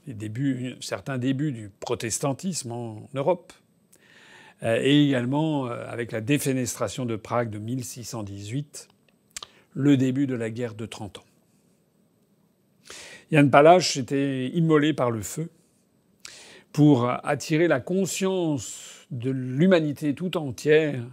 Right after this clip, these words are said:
sur ce pauvre petit peuple tchèque et slovaque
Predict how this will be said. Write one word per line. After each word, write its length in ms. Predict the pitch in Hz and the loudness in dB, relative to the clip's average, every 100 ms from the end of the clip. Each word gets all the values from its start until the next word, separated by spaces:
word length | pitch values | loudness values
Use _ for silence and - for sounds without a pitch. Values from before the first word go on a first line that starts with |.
| _ _ _ _ _ _ _ - | _ _ _ _ _ _ _ -2
sur 180 | 151 | 0
ce 140 | 123 143 | 2 0
pauvre 420 | - 170 185 147 | 4 6 6 2
petit 320 | 127 131 147 | -2 -4 -6
peuple 320 | 123 147 131 117 | -4 -4 -4 -8
tchèque 680 | - 123 117 _ - - _ _ - | -6 -4 -6 _ -20 -20 _ _ -6
et 100 | 113 | -6
slovaque 720 | - 151 151 175 - - _ | -2 2 4 2 0 -20 _